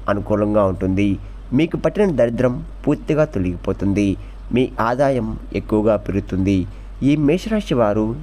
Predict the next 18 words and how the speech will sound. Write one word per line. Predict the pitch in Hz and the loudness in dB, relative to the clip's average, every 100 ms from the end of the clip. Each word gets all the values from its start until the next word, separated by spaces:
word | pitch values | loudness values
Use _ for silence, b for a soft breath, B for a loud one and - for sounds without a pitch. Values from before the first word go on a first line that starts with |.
| - 101 | -2 0
చాలా | 104 - - | 0 -2 -4
అందంగా | 82 92 95 98 | -2 0 2 2
ఉంటారు. | 92 90 98 101 101 95 B B B - | 2 0 0 2 0 -2 B B B -2
అందమైన | 135 160 170 127 113 107 - - | 2 2 2 2 2 0 -4 -4
మనసు | 95 92 95 | -2 -2 -2
ఉంటుంది. | 95 90 92 98 101 95 B B B - 120 | -4 -2 0 2 2 0 B B B -4 -2
అందరితో | 139 160 156 123 123 139 - | 2 0 2 0 -2 -6 -6
ప్రేమగా | 92 95 101 95 104 | 0 2 2 2 2
మాట్లాడతారు. | 95 92 95 92 95 98 98 95 B B - | 2 0 0 0 2 2 2 0 B B -6
అబద్ధాలు | 104 131 117 139 120 120 - - - | 0 0 0 0 2 0 -2 -8 -10
అస్సలు | - 110 101 | -4 0 2
మాట్లాడరు. | 92 90 95 98 98 101 101 B B B - | 2 0 0 0 0 0 0 B B B 0
మీరు | 160 226 214 208 - | 0 2 0 0 -2
ఎవరిని | 113 113 139 165 | 0 2 2 0
కూడా | 160 113 104 110 - | 0 2 2 0 -4
మోసం | 98 98 - 104 | -4 -4 -2 -4
చెయ్యరు. | 98 92 95 98 92 B B B - | -2 0 0 2 0 B B B -2
కానీ | 147 151 143 | 0 0 -2